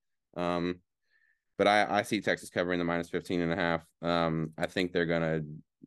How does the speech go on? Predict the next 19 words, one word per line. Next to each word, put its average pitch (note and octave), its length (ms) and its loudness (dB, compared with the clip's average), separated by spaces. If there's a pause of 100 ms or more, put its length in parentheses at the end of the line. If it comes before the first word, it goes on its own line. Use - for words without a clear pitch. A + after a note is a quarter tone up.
win. G2+ 380 2
They're F2+ 100 2
gonna F2 140 2
win F2 180 0
big, F2+ 280 4
and E2+ 80 0
they're E2 80 -2
not E2+ 240 -2
gonna E2+ 200 -2
let E2+ 280 2
Oklahoma E2 340 -4
State D#2+ 300 -2
score E2+ 280 0
any D#2+ 140 0
sort D#2+ 220 -2
of, D#2+ 80 -2
like, D#2+ 200 2
last E2+ 300 0
minute E2+ 260 -2